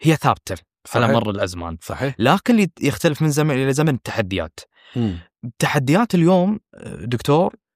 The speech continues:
Speaker 1: صراحة صعب إحنا نشوفها.
Speaker 2: صحيح.
Speaker 1: ومنها إنه صار في اضطراب الهوية عند الأبناء.
Speaker 2: صحيح.
Speaker 1: آه، تمام. والأساس اللي إحنا قاعد نلاحظه بشكل واضح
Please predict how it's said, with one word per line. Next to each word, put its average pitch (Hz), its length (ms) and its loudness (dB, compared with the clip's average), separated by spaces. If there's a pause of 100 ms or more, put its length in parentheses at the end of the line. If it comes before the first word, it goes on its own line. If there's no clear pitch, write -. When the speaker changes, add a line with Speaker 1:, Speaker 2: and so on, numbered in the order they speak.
(340)
Speaker 1:
صراحة 104 260 -6
صعب 113 280 -2
إحنا 92 160 -4
نشوفها. 82 360 -8
Speaker 2:
صحيح. 113 320 -6 (240)
Speaker 1:
ومنها 160 380 2
إنه 185 140 2
صار 180 160 0
في 170 120 0
اضطراب 156 360 0
الهوية 120 380 0
عند 110 160 -4
الأبناء. 113 340 -4
Speaker 2:
صحيح. - 340 -8 (360)
Speaker 1:
آه، 104 140 0
تمام. 101 380 -6 (720)
والأساس 233 640 2
اللي 170 120 4
إحنا 165 120 2
قاعد 135 180 0
نلاحظه 139 320 2
بشكل - 280 0
واضح 117 400 2